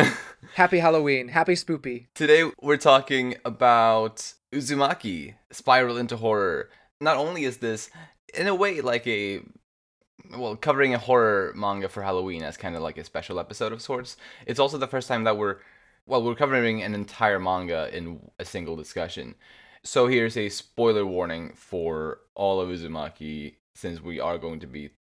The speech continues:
Speaker 1: covering all three volumes plus the last chapter today. Written and illustrated by Junji Ito and published from nineteen ninety-eight to nineteen ninety-nine, this story is widely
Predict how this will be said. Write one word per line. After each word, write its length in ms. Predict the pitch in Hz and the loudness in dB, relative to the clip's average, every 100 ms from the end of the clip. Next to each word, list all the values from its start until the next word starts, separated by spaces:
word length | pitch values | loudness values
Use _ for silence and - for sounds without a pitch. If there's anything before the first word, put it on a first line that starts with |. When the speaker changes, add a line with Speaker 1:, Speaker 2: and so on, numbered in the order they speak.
| - | -12
Speaker 1:
covering 360 | 92 78 78 | -10 -8 -8
all 180 | - 95 | -2 -2
three 220 | 92 92 | -2 -6
volumes 480 | 82 80 76 73 65 - | -6 -6 -6 -8 -16 -12
plus 240 | - 85 | -6 -6
the 140 | - 71 | -6 -10
last 280 | 71 78 - | -10 -10 -12
chapter 360 | - - 50 | -12 -12 -14
today. 340 | - - - - _ - - - _ _ _ _ _ _ | -14 -10 -10 -12 _ -20 -20 -20 _ _ _ _ _ _
Written 300 | 117 190 208 | -8 -6 -4
and 180 | 175 - | -6 -4
illustrated 420 | 143 135 135 120 | -6 -2 -2 0
by 120 | 117 | 0
Junji 320 | 110 120 110 | 0 -2 -4
Ito 420 | 104 87 101 107 92 | -6 -10 -6 0 0
and 140 | 90 | 0
published 400 | 104 95 92 - _ _ - | -4 -4 -8 -14 _ _ -4
from 500 | 98 92 87 87 - | -2 -2 -4 -6 -8
nineteen 320 | 95 95 101 | -8 -8 -6
ninety-eight 380 | 92 87 73 92 | -8 -8 -8 -10
to 80 | 95 | -8
nineteen 260 | 92 92 87 | -8 -8 -8
ninety-nine, 600 | 82 78 87 101 95 92 | -8 -8 -6 -4 -4 -6
this 120 | 104 | -8
story 360 | - 101 92 58 | -6 -6 -4 -6
is 180 | 90 - _ - 92 | -10 -14 _ -18 -4
widely 600 | 107 120 117 92 90 80 | 2 4 2 -2 -8 -10